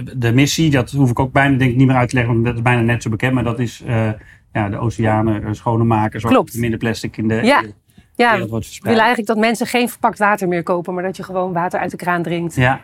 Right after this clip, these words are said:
Speaker 2: En dat je daar een herbruikbare fles
Speaker 1: Ja,
Speaker 2: voor
Speaker 1: precies.
Speaker 2: gebruikt, zodat niet, eh, een heel groot deel van die plastic wegwerpflesjes
Speaker 1: Ja.
Speaker 2: in de oceaan, eh, belanden. Klopt. Ja.
Speaker 1: Eigenlijk is dat toch wel de, de,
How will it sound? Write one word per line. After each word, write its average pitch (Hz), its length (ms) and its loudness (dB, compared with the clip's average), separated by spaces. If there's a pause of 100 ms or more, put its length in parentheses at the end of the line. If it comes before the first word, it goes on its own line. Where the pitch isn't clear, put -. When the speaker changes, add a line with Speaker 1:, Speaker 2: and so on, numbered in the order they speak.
Speaker 2:
En 202 140 -2
dat 170 140 0
je 190 80 -4
daar 170 180 2
een 175 80 -4
herbruikbare 175 600 -2
fles - 420 -6
Speaker 1:
Ja, 151 360 4
Speaker 2:
voor 202 180 0
Speaker 1:
precies. 156 180 0
Speaker 2:
gebruikt, 190 360 0
zodat 185 360 -4
niet, 185 280 -6
eh, 170 460 -2
een 160 80 -4
heel 175 140 -2
groot 170 200 -4
deel 175 160 -4
van 175 120 -8
die 175 140 -8
plastic 180 360 -8
wegwerpflesjes 143 720 -2
Speaker 1:
Ja. - 100 -20
Speaker 2:
in 196 100 0
de 190 80 0
oceaan, 156 520 -2
eh, 160 160 -4
belanden. 165 440 -6
Klopt. 190 240 -10
Ja. - 80 -20 (200)
Speaker 1:
Eigenlijk 208 180 -4
is 120 100 -4
dat 120 120 -2
toch 113 160 -2
wel 113 320 -2
de, 113 140 0
de, 110 280 0